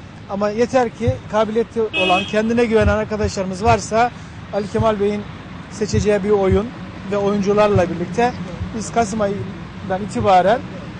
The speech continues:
Ordu Belediyesi Karadeniz Tiyatrosu'nda bu oyunu oynamaya, e, başlayacağız. Benim düşüncem bu ama,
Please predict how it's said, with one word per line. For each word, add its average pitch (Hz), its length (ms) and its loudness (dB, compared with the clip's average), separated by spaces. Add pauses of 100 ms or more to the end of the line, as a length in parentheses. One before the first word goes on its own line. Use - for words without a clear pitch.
Ordu 220 260 4
Belediyesi 202 420 2
Karadeniz 214 360 2
Tiyatrosu'nda 190 640 -2
bu 208 100 6
oyunu 202 260 2
oynamaya, 190 520 2 (640)
e, 170 200 -6
başlayacağız. 226 640 2 (180)
Benim 214 240 0
düşüncem 196 480 -2
bu 226 60 0
ama, 214 280 2